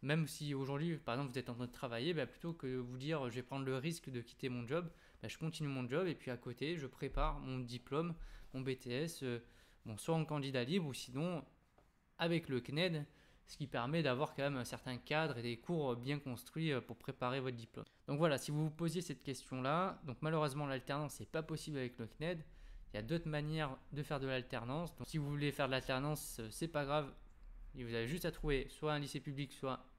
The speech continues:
une école privée. Si vous ne voulez pas faire d'alternance, bon, ben, restez avec le cned, euh, c'est aussi un très bon organisme. Puis si vous avez des difficultés, n'hésitez pas. En description, vous avez les liens vers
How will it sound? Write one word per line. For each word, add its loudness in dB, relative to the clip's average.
une 2
école 2
privée. -4
Si 0
vous 2
ne 0
voulez 0
pas -2
faire 0
d'alternance, 2
bon, -2
ben, -6
restez 0
avec 2
le 0
cned, -2
euh, 0
c'est -10
aussi -4
un 0
très 0
bon 4
organisme. -2
Puis -6
si -2
vous 4
avez 6
des 0
difficultés, -4
n'hésitez 0
pas. 2
En -4
description, 0
vous -2
avez 4
les 4
liens 0
vers 2